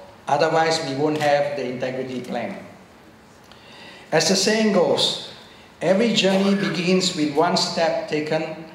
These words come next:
at a time with a definite purpose and intent, intent. In other words, with political will.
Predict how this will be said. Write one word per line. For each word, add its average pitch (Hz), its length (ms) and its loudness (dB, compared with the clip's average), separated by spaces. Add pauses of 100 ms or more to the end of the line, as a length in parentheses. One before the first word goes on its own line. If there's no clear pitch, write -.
(140)
at 139 120 -2
a 127 120 -4
time 156 500 0 (500)
with 143 200 0
a 127 100 0
definite 180 640 0 (300)
purpose 170 720 0
and 127 120 -6
intent, 127 800 -4 (300)
intent. 113 680 -6 (560)
In 131 100 -8
other 190 220 2
words, 170 640 0
with 139 300 -6
political 180 760 2
will. 139 360 -2